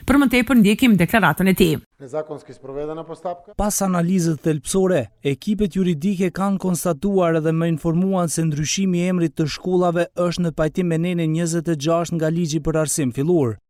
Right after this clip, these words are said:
Speaker 3: Sapo Këshilli i Shkollës ka sjellë vendim për ndryshimin e statusit të shkollës, me të cilin ndryshohet emri i shkollës dhe shtohet emri kushtetues i shtetit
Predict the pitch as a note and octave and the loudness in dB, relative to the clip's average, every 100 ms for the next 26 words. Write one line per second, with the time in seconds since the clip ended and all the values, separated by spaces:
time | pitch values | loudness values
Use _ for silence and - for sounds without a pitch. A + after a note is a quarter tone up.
0 | _ - F#3 D#3+ D#3 D#3+ C#3+ F#3 E3+ D#3 | _ -4 -2 -2 -2 -2 0 0 2 0
1 | - F3+ F3 D#3+ - D#3+ - F3 D#3 D#3 | 0 0 2 2 0 -4 0 0 0 0
2 | D#3+ F3 D3+ D3+ C#3+ D#3 F3+ F3 D#3+ D3 | 0 0 0 -2 -2 -4 -2 -2 0 -2
3 | - E3+ E3+ E3+ D#3+ D3 C3+ - F#3+ F#3 | -2 -2 -2 -4 -4 -4 -4 -2 2 2
4 | D#3+ - _ - B2+ B2+ C3 G3 F#3+ F3+ | 0 -6 _ -4 -2 -2 -2 -2 0 0
5 | F3 D#3 F#3+ E3+ F3+ F3 D#3+ - F#3 F3+ | 0 0 0 2 0 0 -2 -2 0 2
6 | E3+ C#3+ D#3 C3+ F3+ E3+ E3+ F3 E3 D#3+ | 2 0 -2 -2 0 0 0 -2 -2 -4
7 | D#3 - D3 F#3 D3+ - C3+ - F#3 F3+ | -4 -4 -2 0 0 -2 -4 -2 0 0